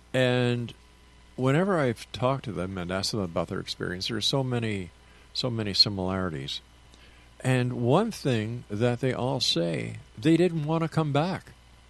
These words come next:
They were forced back. And that now, no matter what religion they are or what philosophical beliefs have in, been in, you know, ingrained in them throughout society or throughout their childhood,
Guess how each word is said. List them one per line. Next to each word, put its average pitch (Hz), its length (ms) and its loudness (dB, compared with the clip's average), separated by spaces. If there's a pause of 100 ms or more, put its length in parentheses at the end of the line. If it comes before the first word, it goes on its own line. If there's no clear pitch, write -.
(220)
They 135 260 4
were 139 180 4
forced - 680 -2
back. 71 440 -4 (420)
And 127 300 0
that 127 320 2
now, 131 600 0 (1200)
no 123 120 4
matter 131 280 2
what 135 200 2
religion 131 520 2
they 98 180 -2
are 78 300 -6 (100)
or 113 100 0
what 120 220 -2
philosophical 127 880 -2
beliefs 113 640 -2
have 110 240 -2
in, 95 180 -4
been 104 200 -2
in, 85 260 -6 (260)
you 110 120 -6
know, 92 240 -8 (220)
ingrained 98 500 -2
in 95 80 -2
them 110 200 -8 (460)
throughout 107 320 -2
society 113 540 0
or 92 100 -2
throughout 107 380 -2
their 101 100 -4
childhood, 120 480 -4